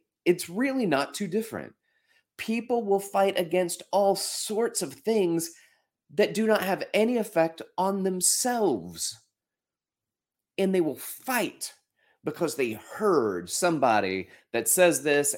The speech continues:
and they look good, they look great, or they're super cool, and I wanna be like them. So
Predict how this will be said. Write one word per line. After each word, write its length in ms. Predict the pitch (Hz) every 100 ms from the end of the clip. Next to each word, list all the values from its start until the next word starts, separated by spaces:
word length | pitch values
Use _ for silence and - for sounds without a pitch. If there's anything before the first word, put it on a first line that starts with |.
| -
and 180 | 110 107
they 240 | 131 117
look 540 | 98 113 160 214 220 - 117
good, 560 | 110 160 151 117 104 98
they 140 | 151
look 460 | 131 156 196 - 113
great, 500 | 110 120 147 110 - - - -
or 100 | 143
they're 220 | 139 123
super 560 | - - - 233 214 202
cool, 600 | - 185 170 165 160 156 - _ _
and 180 | 135 131 -
I 180 | 139 156
wanna 200 | 175 160
be 220 | 139 156
like 260 | 139 127 104
them. 320 | 135 90 87
So 380 | - 127 113